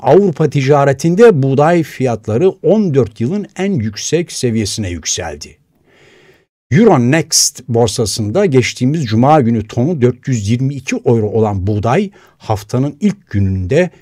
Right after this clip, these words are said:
dört yüz otuz beş euroya çıktı. Ticaret Bakanı Subramanyam, Hindistan'ın bazı bölgelerinde buğday ve un fiyatlarının son haftalarda yüzde yirmi ile kırk oranında arttığını açıkladı.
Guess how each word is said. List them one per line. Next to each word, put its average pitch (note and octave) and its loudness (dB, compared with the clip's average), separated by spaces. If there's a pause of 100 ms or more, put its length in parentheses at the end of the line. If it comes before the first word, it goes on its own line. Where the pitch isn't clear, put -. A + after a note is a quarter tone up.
(220)
dört - 2
yüz F#3+ -6 (120)
otuz A2+ -6
beş E3 -2
euroya F#2+ -2
çıktı. - -14 (1200)
Ticaret C3 0
Bakanı A#2+ 0 (380)
Subramanyam, C3+ 0 (240)
Hindistan'ın D#3+ -2
bazı A#2+ 2
bölgelerinde G#2 0
buğday B2+ -2
ve A#2+ -2
un G3 0
fiyatlarının B2 -4 (200)
son - -4
haftalarda G#2 -2
yüzde A2 0
yirmi A2+ 0
ile D#3+ -2 (100)
kırk - -10
oranında G2+ -4
arttığını G2 -8
açıkladı. - -16